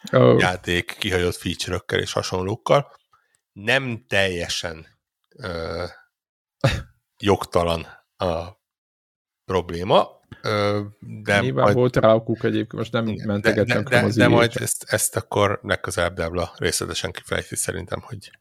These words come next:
Speaker 2: mi a jó
Speaker 1: Hát
Speaker 2: benne, és mi a nem jó benne. Én
Speaker 1: követ-, következő k-, k-, történt a, az itthoni forgalmazó, ő küldött egy e-mailt, hogy mi, mire szeretnénk,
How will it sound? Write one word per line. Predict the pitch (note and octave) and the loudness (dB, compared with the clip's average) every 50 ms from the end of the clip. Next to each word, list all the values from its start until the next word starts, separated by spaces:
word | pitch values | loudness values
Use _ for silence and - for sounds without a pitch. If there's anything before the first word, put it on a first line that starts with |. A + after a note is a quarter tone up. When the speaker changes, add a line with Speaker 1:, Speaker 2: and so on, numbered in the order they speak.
| _ _ _ - - - - - - - - - - _ | _ _ _ -14 -14 -14 -14 -18 -20 -20 -20 -20 -18 _
Speaker 2:
mi | - G2 F#2 | 0 2 4
a | F2 | 6
jó | E2+ F2+ F#2 F#2 | 6 6 6 6
Speaker 1:
Hát | D3 | 6
Speaker 2:
benne, | - F2 E2+ E2 E2+ | 4 4 2 0 -2
és | E2 E2 - - - | -4 -2 -2 -4 -4
mi | - F2+ | -4 -4
a | E2 E2 | -2 -2
nem | F2 F2+ F2+ | -2 -2 -2
jó | E2+ E2 D#2 | -2 -4 -2
benne. | E2+ F#2 F#2+ F#2+ F#2 F#2 | 0 0 0 0 0 -2
Én | F2+ F2 F2 F2 F2 - _ _ _ _ _ _ _ _ _ - - - - _ _ _ _ | -2 -2 -4 -6 -10 -14 _ _ _ _ _ _ _ _ _ -20 -20 -20 -20 _ _ _ _
Speaker 1:
követ-, | - G3+ A3 F#3+ F3+ - _ - - | 0 2 4 4 2 0 _ -12 -2
következő | - G3+ A3 G#3 E3+ - - C3+ A2+ B2+ A#2+ | 2 4 6 4 4 4 4 2 4 2 0
k-, | A#2+ - - - | 0 -2 -8 -8
k-, | - - - - - A#2 | -6 -4 0 2 2 4
történt | - C#3+ C#3+ C3 - - B2+ A#2+ A#2+ A#2+ | 6 6 4 4 4 2 0 0 2 2
a, | B2 A#2 A#2 A2+ A2 - - - - - C3+ C3 C#3 - - - - - - | 2 4 4 2 0 -4 -8 -12 -12 -12 -12 -14 -14 -14 -14 -14 -14 -14 -10
az | - C#3 C#3+ | -2 2 2
itthoni | E3+ E3+ - C#3+ A#2 A2 | 4 4 4 4 4 4
forgalmazó, | - - C3+ A#2+ A#2+ A2 G#2+ G#2+ G#2 G2+ A#2+ G#2+ G2+ G2+ - _ _ _ _ _ _ _ _ _ _ _ _ _ _ _ _ - - _ _ _ | 6 6 6 8 8 6 6 6 4 4 4 2 2 2 -2 _ _ _ _ _ _ _ _ _ _ _ _ _ _ _ _ -16 -16 _ _ _
ő | - - G#2 | -6 -6 -2
küldött | - - C3 A#2 G#2+ - | 0 2 2 2 2 0
egy | - G#2 G#2+ A2 | 0 0 2 2
e-mailt, | A2 G2+ G2 - - | 2 0 0 -2 -2
hogy | A2 G#2+ | 0 0
mi, | A2+ A2 - | 0 0 0
mire | C#3+ B2+ A#2+ A2+ | 2 2 4 4
szeretnénk, | - - A2+ G#2+ A2+ A2 - - A2 G2+ G2 G2+ - - - | 4 4 4 4 4 4 4 2 -2 -2 -2 -4 -6 -12 -20